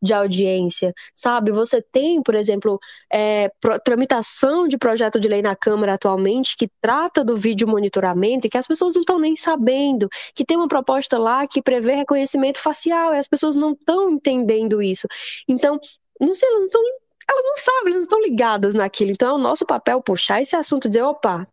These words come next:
vamos falar aqui desse assunto, não é, não vai ter busca. Se você botar a equipe de S E O pra procurar isso aqui, não tem ninguém procurando sobre isso,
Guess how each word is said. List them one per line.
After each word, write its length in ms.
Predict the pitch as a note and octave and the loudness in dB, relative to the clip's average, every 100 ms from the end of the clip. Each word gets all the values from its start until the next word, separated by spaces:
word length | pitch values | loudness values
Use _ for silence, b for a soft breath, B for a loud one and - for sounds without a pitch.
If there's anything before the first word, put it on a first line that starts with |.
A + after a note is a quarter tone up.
| - | -6
vamos 400 | G3 F#3+ A#3 D4+ | -2 0 0 0
falar 200 | E4 D4+ | 0 -2
aqui 180 | - C4 | 0 0
desse 200 | B3+ B3 | 0 0
assunto, 680 | G3+ - A3 A#3 C#4+ D#4 F4+ B B - | -2 -2 0 0 0 0 -4 B B -8
não 340 | A#3 C#4 F#4 | -2 0 2
é, 140 | D4+ A3 | 0 0
não 260 | A#3 D4+ | 0 0
vai 200 | D4+ C4+ | 0 -2
ter 160 | - G3 | 0 -2
busca. 560 | D#3+ E3+ G3 C4 - | 0 0 0 -2 -2
Se 100 | B3 | -2
você 300 | G#3+ G3+ - | 0 0 0
botar 300 | C4+ D#4 - | 0 0 0
a 80 | B3 | -2
equipe 400 | A3 - C#4+ D#4+ | -2 -2 -4 -2
de 80 | D4+ | 0
S 200 | C#4+ C4 | 0 0
E 40 | C4+ | 0
O 60 | |
pra 120 | B3 | 0
procurar 320 | A3+ A#3 A3 G3+ | 0 0 0 -2
isso 140 | G3+ | -2
aqui, 120 | A3 | 0
não 160 | C4 C4 | 0 0
tem 160 | A#3 | 0
ninguém 400 | A#3+ G#3 E3+ G#3+ | 0 0 0 0
procurando 480 | D#4 F4+ - D#4 C#4+ | 0 -2 0 0 0
sobre 300 | B3+ C4 A3+ | 0 0 0
isso, 540 | A3 G3 G3 G#3+ - | 0 0 0 -2 -2